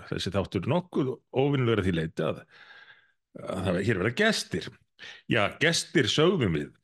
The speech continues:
en, um, annar þeirra, einn gestanna flúði til útlanda þegar hann átti að sjá því að hans væri vænst hér. Eh, aðrir týndust með einum eða öðrum hætti, en eftir stendur gesturinn sem að fyrst var boðið,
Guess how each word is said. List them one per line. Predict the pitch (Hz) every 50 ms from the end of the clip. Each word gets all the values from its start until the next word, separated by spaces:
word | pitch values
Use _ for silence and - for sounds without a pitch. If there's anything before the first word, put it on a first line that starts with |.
| _ - - _
en, | 131 110 104 107 107 110 107 107
um, | 107 104 104 95 92 - - _ _ _ _ _ _ _ _ _ _ _ _ _ _ _ _ _ - 101
annar | 117 135 139 135 110
þeirra, | 127 135 143 160 156 151 107 90 80 80 92
einn | 139 - - _ _ -
gestanna | 147 131 - - - 143 135 131 135 110 101 98 95 95 -
flúði | 123 120 127 139 131 143 135 175 -
til | - 98 110
útlanda | 123 - 151 143 156 156 - 180 180 180 175 - - - _ _ _ _
þegar | - 110 131 127 127
hann | - 120
átti | - - 143 120
að | 110 127
sjá | 131 131 120
því | 139 135 131
að | 120 - - - _ _ _ - - - - - _ _ _ _
hans | 123 117 107 117
væri | 123 120 123 123
vænst | 135 135 123 - - - 139
hér. | 151 190 185 156 - - - _ _ _ _ _ - - - - _ _ _ _ _ -
Eh, | - 92 90 95 - - 110
aðrir | 107 117 120 127 120 120
týndust | 120 127 123 165 160 143 - 135
með | 107 95 98 120
einum | 120 123 123 120
eða | 117 117 117 120
öðrum | 120 117 113 95
hætti, | 101 90 - - - 123 147 170
en | - - 110 104 107 117 120 - - - _ _ _ _ _ _ _ _ _
eftir | - - 143 - - 135 123
stendur | - 143 143 147 - - - 123 143 151 - - _ _ _ _ _ _ _ _ _ - _ _ -
gesturinn | 131 107 - - - 110 98 92
sem | - 98 90
að | 78 -
fyrst | 90 82 - -
var | 113 113 92 -
boðið, | 131 131 143 170 226 254 233 -